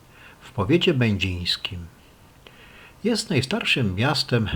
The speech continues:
powiatu będzińskiego oraz całego Zagłębia Dąbrowskiego.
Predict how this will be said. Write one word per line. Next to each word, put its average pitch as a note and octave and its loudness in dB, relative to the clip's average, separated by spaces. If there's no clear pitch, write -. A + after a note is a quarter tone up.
powiatu G#2+ 2
będzińskiego F#2+ 0
oraz A#2 -4
całego F3 2
Zagłębia F#2+ 0
Dąbrowskiego. F2 -4